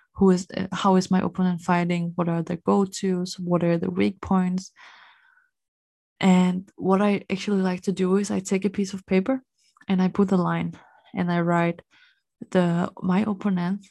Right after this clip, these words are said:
and who my opponent is fighting against. And then I write down what my opponent is doing, what the opponent's opponent is <laughs> doing.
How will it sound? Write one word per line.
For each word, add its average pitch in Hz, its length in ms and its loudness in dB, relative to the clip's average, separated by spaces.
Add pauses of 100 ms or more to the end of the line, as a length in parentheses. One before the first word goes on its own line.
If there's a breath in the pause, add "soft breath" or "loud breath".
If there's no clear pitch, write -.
(160)
and 185 120 -2
who 170 120 0
my 190 140 6
opponent 175 440 -2
is 170 120 -6
fighting 165 460 -2
against. 170 460 -6 (340 loud breath)
And 180 160 4
then 185 140 6
I 190 80 6
write 185 300 4
down 180 440 0 (280)
what 185 180 0
my 180 140 -2
opponent 220 440 0
is 220 120 -4
doing, 190 420 -2 (320)
what 185 240 0 (260)
the 185 240 -4
opponent's 214 600 0
opponent 196 440 2
is 196 140 -4
<laughs> - 80 -4
doing. 175 200 4